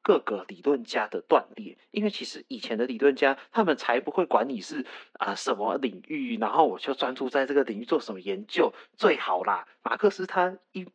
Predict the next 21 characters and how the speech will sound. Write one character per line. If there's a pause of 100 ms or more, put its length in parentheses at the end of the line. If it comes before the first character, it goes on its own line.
(120)
方
面
在
批
判
那
个
资
本
主
义， (120)
他
一
方
面
也
在
嘴
宗
教
啊。